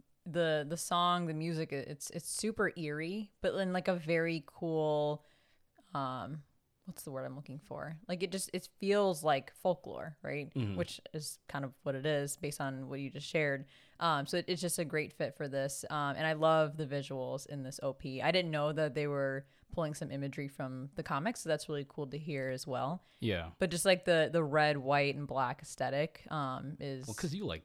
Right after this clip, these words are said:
Speaker 2: black.
Speaker 1: <laughs> Well,
Speaker 2: <laughs> That's
Speaker 1: besides that, it matches everything that's in the show, 'cause everything is really dark and there's a lot of blood. <laughs> So I, it just, it, it felt right for,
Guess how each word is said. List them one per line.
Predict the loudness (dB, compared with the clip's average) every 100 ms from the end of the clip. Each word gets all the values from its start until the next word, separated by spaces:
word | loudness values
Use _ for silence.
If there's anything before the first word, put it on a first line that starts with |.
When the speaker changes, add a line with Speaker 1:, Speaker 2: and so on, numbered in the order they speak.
| -10
Speaker 2:
black. | -10 -8 -2 2
Speaker 1:
<laughs> | 6
Well, | 12 12
Speaker 2:
<laughs> |
That's | 12 12
Speaker 1:
besides | 12 8 10
that, | 12 12 12 10 -4 -14 4
it | 6 8
matches | 8 8 8 6 6 6
everything | 8 8 4 4
that's | 2 2
in | 0
the | 0
show, | 6 6 8
'cause | 6 6 6 6
everything | 6 4 2
is | 0
really | 2 0
dark | 4 8 10 8 6
and | -2
there's | -4 2
a |
lot | 4 4
of | 4
blood. | 2 2 0 -2 -8
<laughs> | -18 8
So | 12
I, | 12 10
it | 8 4 2
just, | -4 0
it, | -2 -2 -4
it | -4
felt | 6 8 8 4 -6
right | -2 0 0 -6 -16 _
for, | -2 0 0 -2 -6